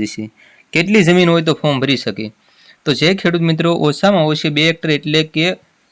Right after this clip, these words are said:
સાડા બાર વીઘા જમીન ધરાવે છે તે તમામ ખેડૂત મિત્રો ફોર્મ ભરી શકે છે. અથવા તો જો સાડા બાર વીઘા જમીન ના થતી હોય તો બે ત્રણ ખેડૂત મિત્રો જૂથ બનાવીને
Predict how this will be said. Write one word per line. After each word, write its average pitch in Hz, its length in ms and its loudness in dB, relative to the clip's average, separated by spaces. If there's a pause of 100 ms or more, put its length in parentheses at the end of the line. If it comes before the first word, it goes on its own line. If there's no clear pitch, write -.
સાડા 156 320 4
બાર 160 120 6
વીઘા 165 320 2
જમીન 143 260 -2
ધરાવે 160 300 4
છે 147 180 -4
તે 139 140 -2
તમામ 165 320 0
ખેડૂત 160 280 0
મિત્રો 147 180 0
ફોર્મ 147 300 -4
ભરી 160 200 2
શકે 117 260 -4
છે. - 100 -18 (380)
અથવા 175 280 0
તો 170 140 0
જો 170 80 0
સાડા 151 320 2
બાર 160 100 4
વીઘા 151 220 0
જમીન 151 320 -2
ના 170 140 4
થતી 160 380 -2
હોય 143 200 -4
તો 143 80 -2
બે 147 180 0
ત્રણ 165 220 0
ખેડૂત 151 360 -4
મિત્રો 151 280 0
જૂથ 156 320 -2
બનાવીને 143 520 -2